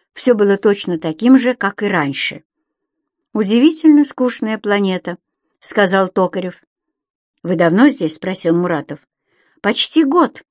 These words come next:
И ни разу не возвращались на Землю». «Некогда», — ответил Токарев. «Сегодня я второй раз покинул станцию. У нас очень интересная и нужная работа», —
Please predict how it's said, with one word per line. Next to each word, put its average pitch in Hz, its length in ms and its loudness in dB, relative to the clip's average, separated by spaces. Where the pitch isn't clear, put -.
И - 80 0
ни 220 140 4
разу 277 260 4
не 285 100 8
возвращались 269 680 2
на 277 140 4
Землю». 240 420 2
«Некогда», — 226 720 2
ответил 196 480 -2
Токарев. 139 480 -4
«Сегодня 269 520 4
я 262 60 4
второй 262 320 4
раз 240 260 2
покинул 170 480 -4
станцию. 143 720 -6
У 185 80 0
нас 220 320 0
очень 233 420 -2
интересная 214 680 0
и - 20 0
нужная 190 400 -2
работа», — 180 520 -2